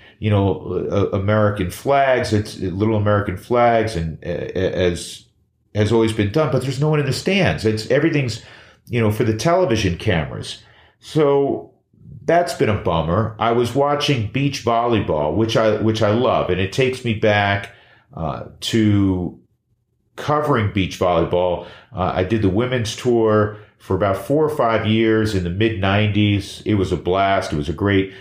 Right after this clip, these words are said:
summer gig. Have mad appreciation for how great the athletes are in volleyball in general, but particularly on the beach.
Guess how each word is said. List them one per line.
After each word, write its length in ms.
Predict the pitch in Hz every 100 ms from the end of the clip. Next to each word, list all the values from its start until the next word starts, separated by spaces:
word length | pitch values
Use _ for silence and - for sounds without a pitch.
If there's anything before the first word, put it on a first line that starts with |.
| -
summer 440 | - - 107 98 85
gig. 540 | 95 92 92 82 - -
Have 380 | 92 73 -
mad 720 | 87 87 92 98 107 110 107 98
appreciation 1120 | 92 - 98 - 92 92 85 - 92 82 - - _
for 320 | - 92 90
how 680 | - 98 92 90 87 85 - - - -
great 840 | - 90 107 110 101 98 - _ _ _ _ _ _ _ 73
the 180 | 95 95
athletes 580 | 101 101 104 92 - 104
are 440 | 90 87 80 -
in 240 | 101 95 80
volleyball 800 | 107 113 123 113 110 101 92 85
in 140 | 82
general, 420 | 98 107 101 87
but 200 | 82 82
particularly 520 | 85 - 156 151 120
on 120 | 90 85
the 40 |
beach. 500 | 87 95 - -